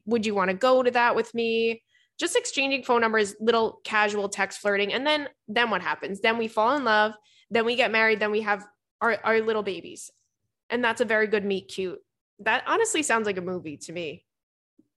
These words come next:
That sounds like a freaking movie to me. Um, okay. So this one says, "Why do men exist?" And already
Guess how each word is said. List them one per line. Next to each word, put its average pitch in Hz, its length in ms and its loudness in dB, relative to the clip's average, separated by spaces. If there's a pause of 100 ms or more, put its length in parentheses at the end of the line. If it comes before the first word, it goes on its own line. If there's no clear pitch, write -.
(600)
That 302 160 -6
sounds 403 140 0
like 214 100 -4
a 151 40 -10
freaking 202 400 -8
movie 226 360 -6
to 262 180 -6
me. 180 300 -8 (1600)
Um, 196 640 -2 (920)
okay. 175 400 -12 (2000)
So 202 320 -2 (720)
this 277 140 -2
one 392 140 4
says, 277 220 2
"Why 214 200 4
do 220 80 2
men 196 220 2
exist?" 170 680 -8 (180)
And 208 260 2
already 214 720 2